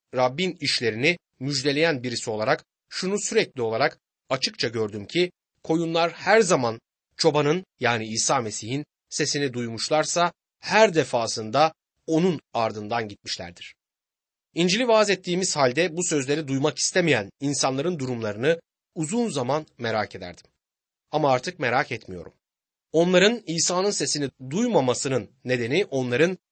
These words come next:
İsa'nın koyunları olmamalarıdır. Her nerede Rab için gayretli ve istekli birini görürsek, bu kişilerin onun koyunları olduğunu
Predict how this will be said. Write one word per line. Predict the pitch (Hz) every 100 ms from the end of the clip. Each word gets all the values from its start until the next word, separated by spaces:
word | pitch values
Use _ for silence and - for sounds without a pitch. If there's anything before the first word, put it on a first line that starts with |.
| _ -
İsa'nın | 160 160 180 165 208 220
koyunları | - 120 107 107 165 175 _ _ -
olmamalarıdır. | 160 165 123 104 98 92 82 - - _ _ _ _ _ -
Her | 202 233 220
nerede | 202 165 107 110 -
Rab | 131 190 170
için | 135 165 180 -
gayretli | 127 131 113 117 - 170 190
ve | 135
istekli | - - 165 - 220 147
birini | 127 139 101 -
görürsek, | 110 107 98 - 160 - _ _ -
bu | 202
kişilerin | 220 - 143 131 185 -
onun | 135 208 214
koyunları | 147 139 139 143 104 - _ _
olduğunu | 156 151 123 120 151